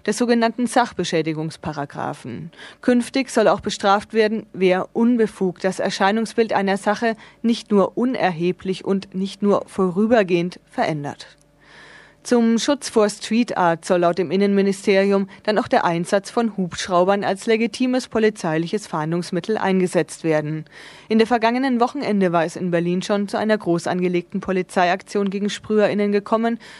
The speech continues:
bei dem sogar Hubschrauber des Bundesgrenzschutz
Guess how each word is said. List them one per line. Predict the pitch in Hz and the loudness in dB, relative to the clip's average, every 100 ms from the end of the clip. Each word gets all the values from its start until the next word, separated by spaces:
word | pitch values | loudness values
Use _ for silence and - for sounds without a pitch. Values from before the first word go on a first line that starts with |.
| - | -4
bei | 247 | 0
dem | 233 226 | 2 0
sogar | 226 202 170 | 0 0 0
Hubschrauber | 190 196 - 196 202 | -2 -6 -2 0 2
des | 190 - | -2 -4
Bundesgrenzschutz | 185 196 196 - 165 175 185 - 208 | -2 -2 -2 -6 -2 -2 -2 -4 -4